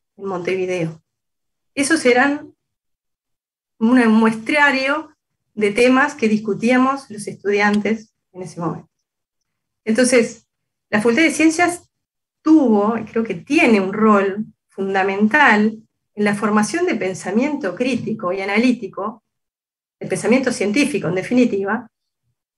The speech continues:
no solo de sus egresados y sus académicos, sino de quienes pasaron alguna vez por allí, en calidad de estudiantes, temporales o permanentes,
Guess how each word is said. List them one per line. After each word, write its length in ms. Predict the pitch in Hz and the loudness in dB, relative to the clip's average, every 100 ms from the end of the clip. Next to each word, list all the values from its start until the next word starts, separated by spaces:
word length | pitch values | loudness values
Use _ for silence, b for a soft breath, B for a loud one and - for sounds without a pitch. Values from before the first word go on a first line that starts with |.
| _ _ _ _ | _ _ _ _
no 200 | 277 359 | -2 -2
solo 640 | - 359 254 196 170 - _ | 0 2 4 4 0 -6 _
de 140 | 202 | -8
sus 240 | 208 190 214 | -8 -4 -2
egresados 920 | 202 202 - 233 220 196 170 - _ _ _ _ | 0 -2 2 4 4 2 -4 -14 _ _ _ _
y 340 | 202 208 220 220 | -6 0 0 0
sus 320 | 220 - - | -8 -10 -4
académicos, 720 | 190 202 226 214 202 214 226 - _ _ | 0 2 4 4 2 -2 -4 -8 _ _
sino 220 | _ 262 285 | _ -4 0
de 120 | 240 | 0
quienes 280 | 269 294 - | 0 -2 -4
pasaron 680 | - 170 - 349 247 196 - | -10 -10 -2 0 2 -2 -6
alguna 420 | 196 214 311 240 | -6 -2 0 2
vez 180 | 233 254 | 2 -2
por 160 | - 175 | -6 -12
allí, 540 | 175 247 233 226 226 | -6 0 0 0 -6
en 80 | - | -20
calidad 220 | 185 202 | -10 -4
de 60 | 233 | -4
estudiantes, 720 | 226 190 220 226 214 220 220 | -2 0 2 4 2 -2 -4
temporales 680 | - 180 180 202 233 220 - | -12 -14 -6 0 0 0 -6
o 60 | 170 | -12
permanentes, 640 | 190 220 233 226 269 269 | -6 -2 0 -2 -4 -12